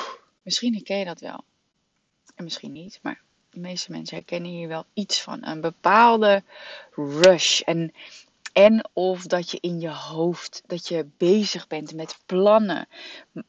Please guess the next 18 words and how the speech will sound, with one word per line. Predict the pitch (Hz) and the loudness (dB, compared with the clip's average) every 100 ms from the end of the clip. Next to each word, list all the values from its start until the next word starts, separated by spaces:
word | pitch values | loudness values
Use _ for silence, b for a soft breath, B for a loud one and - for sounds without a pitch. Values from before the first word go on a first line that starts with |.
| _ | _
plannen | 190 202 214 220 190 | 2 8 8 8 2
maken | 165 160 - | -8 -10 -10
voor | 170 | -10
je | 165 | -10
bedrijf | 165 - 170 180 202 190 170 175 | -12 -10 -2 2 4 4 0 -4
en | 156 - - | -12 -14 -10
analyses. | 190 202 185 180 202 214 196 - 165 156 156 | -8 -6 -8 -6 -6 -6 -6 -6 -8 -10 -8
En, | 165 165 | -8 -6
hè, | 180 | -2
ik | 196 190 | -2 -4
zeg | 175 - | -8 -12
wat | - | -18
experimenteren, | - 143 - 156 147 151 165 151 147 151 175 _ _ | -16 -16 -16 -18 -16 -16 -16 -14 -12 -14 -16 _ _
analyseren, | - 151 147 156 156 - - 76 - - - _ _ _ _ | -12 -10 -12 -16 -16 -16 -12 -10 -10 -14 -18 _ _ _ _
optimaliseren | 151 _ - 143 143 143 135 - 143 143 147 143 - | -20 _ -20 -14 -14 -14 -10 -10 -8 -12 -12 -14 -12
en | 135 | -10
waar | - 50 | -8 -8
mogelijk | - 123 127 - - - | -8 -8 -10 -12 -16 -16